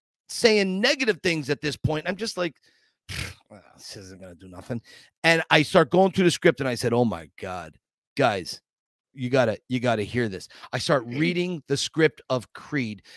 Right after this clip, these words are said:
Speaker 1: and I say to myself, Jesus, they nailed it. They got Creed right.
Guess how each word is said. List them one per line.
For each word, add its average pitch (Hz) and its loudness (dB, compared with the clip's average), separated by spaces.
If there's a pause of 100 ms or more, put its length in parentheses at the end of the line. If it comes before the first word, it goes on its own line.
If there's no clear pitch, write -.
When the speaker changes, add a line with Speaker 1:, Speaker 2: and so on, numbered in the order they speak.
(120)
Speaker 1:
and 120 -6
I 123 -4
say 135 -6
to 127 -4
myself, 117 -4 (680)
Jesus, 120 -6
they 113 -10
nailed 107 -8
it. 92 -6 (520)
They 135 2
got 127 6 (380)
Creed 120 -2 (120)
right. 107 0